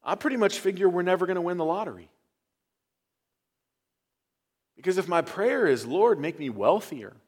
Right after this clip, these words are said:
but it's not about for his glory,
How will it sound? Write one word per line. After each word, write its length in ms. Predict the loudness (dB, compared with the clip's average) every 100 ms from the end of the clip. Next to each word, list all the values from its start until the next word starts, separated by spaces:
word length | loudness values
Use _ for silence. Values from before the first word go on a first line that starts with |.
| _ _ _ _ _ _ _ _ _ _ _ _ _ _ _ _ _ _ _ _ _ _
but 100 | -14
it's 140 | -12 -10
not 180 | -8 -4
about 220 | -4 -4
for 140 | -10
his 200 | -12 -12
glory, 540 | -14 -10 -8 -6 -10